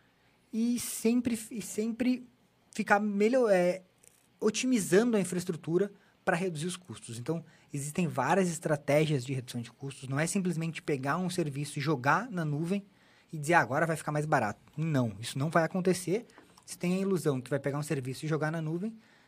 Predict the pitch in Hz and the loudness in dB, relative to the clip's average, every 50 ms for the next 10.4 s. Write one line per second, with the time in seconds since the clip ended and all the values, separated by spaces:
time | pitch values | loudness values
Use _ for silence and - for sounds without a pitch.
0 | _ _ _ - 143 151 151 165 156 - - 160 165 160 151 151 143 143 147 147 | _ _ _ -8 -4 0 0 0 0 0 -2 -4 -4 0 2 2 2 2 0 -2
1 | - 160 - 202 196 185 185 180 185 220 254 - - 147 120 123 139 151 160 170 | -6 -6 -6 -2 0 0 0 0 0 -2 -2 -2 0 0 0 0 0 -2 -2 -2
2 | 175 175 190 175 165 165 170 160 - - - 185 208 220 208 220 - _ - 170 | 0 0 0 0 0 -2 -4 -8 -10 -8 -6 -6 -4 -6 -6 -10 -14 _ -6 -2
3 | 156 147 147 147 147 143 143 139 135 - - _ _ _ _ _ _ - 175 190 | 0 0 0 0 0 -2 -2 -4 -6 -8 -14 _ _ _ _ _ _ -4 -2 -2
4 | 196 185 - - - - 190 180 - - 170 165 185 226 269 - - 320 330 - | -2 -4 -6 -8 -4 -2 -2 -2 2 4 4 4 4 4 0 -2 -4 -6 -6 -10
5 | _ _ _ _ _ _ _ _ _ _ _ _ _ _ _ _ _ _ _ - | _ _ _ _ _ _ _ _ _ _ _ _ _ _ _ _ _ _ _ -4
6 | - 185 180 190 196 - - - 214 185 180 190 185 - - 196 196 190 220 226 | -2 -2 -2 -2 -4 -4 -2 0 0 0 -2 -4 -6 -4 -2 -2 -2 0 0 0
7 | 220 220 220 233 - 247 208 196 190 196 - - - 175 165 - - 220 208 233 | 0 0 -2 -6 -8 -8 -8 -8 -8 -10 -12 -8 -6 -6 -4 -2 -2 -2 0 0
8 | 214 208 202 208 220 247 254 240 208 180 175 185 196 185 180 160 - - 180 175 | 0 2 2 4 4 4 4 4 4 4 4 2 2 0 -6 -6 -4 -2 -2 0
9 | 170 175 170 170 170 165 151 - _ _ _ _ _ _ _ _ _ _ _ _ | 0 0 0 -2 -2 -4 -6 -12 _ _ _ _ _ _ _ _ _ _ _ _
10 | _ _ _ _ - - - | _ _ _ _ -20 -20 -20